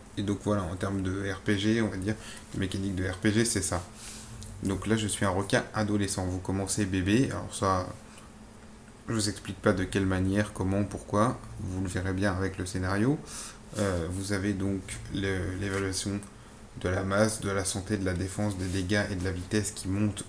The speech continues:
eux, avec votre niveau, euh, et avec ce que vous mettez, euh, ici sur votre corps. Et donc là, vous voyez, j'ai mis la mâchoire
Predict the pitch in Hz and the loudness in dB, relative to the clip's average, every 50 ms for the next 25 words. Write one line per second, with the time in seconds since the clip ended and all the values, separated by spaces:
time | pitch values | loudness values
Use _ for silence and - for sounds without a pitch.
0 | - 107 104 104 - - - 104 92 90 90 92 92 92 90 - - 107 95 92 | -2 0 0 0 0 -2 -4 -4 -4 -4 -4 -4 -4 -4 -4 -2 -2 -2 0 0
1 | 92 95 98 104 107 107 107 - - - - - - - - - - - - 90 | 0 2 4 4 4 4 2 0 -6 -14 -16 -16 -16 -16 -16 -16 -10 -6 -6 -4
2 | 87 87 87 87 87 90 90 90 90 90 - - - - - - 107 113 110 104 | -2 -2 -2 -2 -4 -4 -6 -6 -6 -8 -8 -10 -12 -12 -8 -2 0 2 2 4
3 | 98 92 92 92 92 98 95 - 87 82 - - - 95 95 90 90 92 95 95 | 2 2 0 0 -2 -2 -2 -4 -6 -6 -6 -4 -4 -2 -2 -2 0 0 0 0
4 | 92 92 - 107 107 104 95 87 92 - - - - - - - - - - - | -2 -2 0 2 2 4 2 2 0 -2 -4 -6 -10 -16 -18 -16 -14 -14 -14 -14
5 | - - - 107 98 - - - 110 113 - - - - - - - - - - | -14 -6 -4 -2 0 0 2 2 0 0 -2 -4 -8 -10 -10 -12 -12 -14 -14 -14
6 | - - - - - - - - - - - - 104 95 90 85 82 - - 107 | -14 -14 -14 -12 -12 -12 -12 -10 -6 -2 0 0 0 2 0 -2 -2 0 0 0
7 | 101 - - 131 139 143 135 - - - - - - - - 90 92 95 90 - | 2 4 6 6 6 4 2 -2 -6 -8 -8 -8 -8 -6 -2 -2 -2 0 0 0
8 | 104 98 95 92 92 90 98 101 98 98 92 90 90 87 87 90 90 90 90 - | 0 0 2 2 4 4 4 2 2 2 2 2 2 2 2 0 0 -2 -2 0
9 | - 107 98 85 - | 2 2 2 2 0